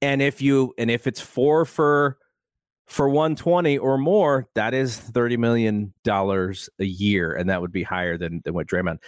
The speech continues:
Now, I don't think that this is only about that. I don't think that Draymond is this petty guy, but I do think someone at his competitive level and his value and what he believes he does on the court when it comes to winning, he has to have a high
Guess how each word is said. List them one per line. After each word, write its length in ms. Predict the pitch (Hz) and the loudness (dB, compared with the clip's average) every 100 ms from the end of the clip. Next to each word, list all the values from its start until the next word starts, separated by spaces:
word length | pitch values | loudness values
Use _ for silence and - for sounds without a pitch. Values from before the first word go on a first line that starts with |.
| - - | -10 -4
Now, 220 | 196 202 | -2 -2
I 80 | 220 | 0
don't 220 | 277 233 | 0 0
think 300 | - 208 190 | 0 -2 0
that 280 | 160 131 - | -2 -2 -2
this 160 | 151 165 | -4 -2
is 140 | 131 - | -2 0
only 340 | 147 147 147 | 2 4 2
about 360 | 139 139 131 - | 0 0 0 0
that. 220 | 127 139 | -2 0
I 80 | 127 | -4
don't 340 | 117 151 151 - | -2 -2 -2 -2
think 240 | 139 135 | -2 0
that 200 | 139 131 _ _ _ _ _ | -4 -4 _ _ _ _ _
Draymond 520 | - 113 135 135 135 | -4 -2 -2 -2 0
is 160 | 131 110 | 0 0
this 200 | 131 - | -2 -2
petty 400 | - - 127 135 | -6 -4 0 0
guy, 360 | 120 120 123 117 _ _ - | 0 -2 -2 -6 _ _ -2
but 120 | 185 | 0
I 80 | 185 | 0
do 240 | 208 269 | 2 0
think 360 | - 220 202 - | 4 2 2 0
someone 300 | 170 175 165 | -2 0 0
at 140 | 113 | 0
his 220 | 147 156 | 0 0
competitive 560 | - 117 - 151 127 101 | -4 -4 -4 -2 -2 0
level 320 | 127 135 127 | 0 0 0
and 80 | 110 | 0
his 180 | 127 107 | -4 -4
value 480 | 95 107 135 139 104 | -2 0 0 0 0
and 160 | 87 - _ - | -2 -10 _ -2
what 180 | 131 | -2
he 160 | - 151 | 0 0
believes 500 | 127 120 127 139 117 | 2 4 4 2 -2
he 200 | - 135 | -2 0
does 260 | 123 123 120 | 2 0 0
on 80 | |
the 80 | 113 | -2
court 380 | - 127 127 120 - | -4 -2 0 -2 -6
when 120 | 113 | -6
it 80 | - | -4
comes 220 | 127 117 | -6 -4
to 120 | 107 | -2
winning, 300 | 113 233 196 - - _ | 0 2 0 -4 -18 _
he 120 | - 247 | 0 2
has 240 | 330 339 | 2 0
to 80 | 160 | -2
have 120 | 123 | -2
a 60 | 95 | -2
high 480 | 92 104 95 90 | -2 -2 -2 -4